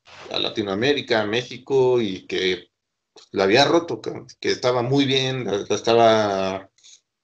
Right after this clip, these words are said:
estaba rompiendo chingón, y que de un momento a otro, pues, dejaron de escribir, cabrón, dejaron de,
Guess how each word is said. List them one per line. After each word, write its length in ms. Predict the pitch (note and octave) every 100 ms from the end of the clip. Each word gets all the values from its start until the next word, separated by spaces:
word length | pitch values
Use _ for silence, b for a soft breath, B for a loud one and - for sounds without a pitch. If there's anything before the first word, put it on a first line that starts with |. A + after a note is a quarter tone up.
| _
estaba 320 | - - A2+
rompiendo 540 | A2 G2 - C#3+ C#3 -
chingón, 580 | - G#2 C3 F3 F3+ - _ _ _ _ _ _
y 300 | - A2 - _
que 1000 | A2 G2+ G2 G2 G2 G2+ G2+ G2+ G2+ G2
de 80 | B2
un 120 | D#3+
momento 400 | D#3 D3 D#3 D3
a 80 | C#3
otro, 460 | - C3+ A2+ - _ _ _
pues, 120 | G2+
dejaron 340 | A2 D#3 D#3 C3+
de 80 |
escribir, 480 | A#2 - A#2+ D#3+ E3+
cabrón, 400 | D3 C#3+ D3+ D#3
dejaron 420 | B2 G#2+ C3+ C#3
de, 540 | A#2 G#2 G#2 G#2 G#2